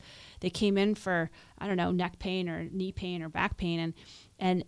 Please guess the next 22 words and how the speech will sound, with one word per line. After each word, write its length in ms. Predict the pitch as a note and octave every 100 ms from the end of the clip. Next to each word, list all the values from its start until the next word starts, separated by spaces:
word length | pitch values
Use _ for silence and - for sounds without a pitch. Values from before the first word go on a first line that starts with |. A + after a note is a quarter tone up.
| -
it 140 | G3
wasn't 280 | F#3 A3+ A#3
until 200 | G#3+ G#3+
the 160 | F#3 -
end 280 | F#3+ F#3+ G3+
of 80 | E3
the 80 | F3+
consultation 760 | - F#3 E3+ - F#3 - F3
they 80 | E3
were 100 | F3
like, 220 | F3 F3
"You 60 | G#3+
know 120 | A3+
what? 140 | A3+
I 80 | G3
th-, 120 | - - -
I 180 | - - -
think 220 | - A#3+
I've 100 | C4
had 180 | G3+ F#3+
headaches 480 | F#3+ G#3+ - - -
for 340 | - E3+ E3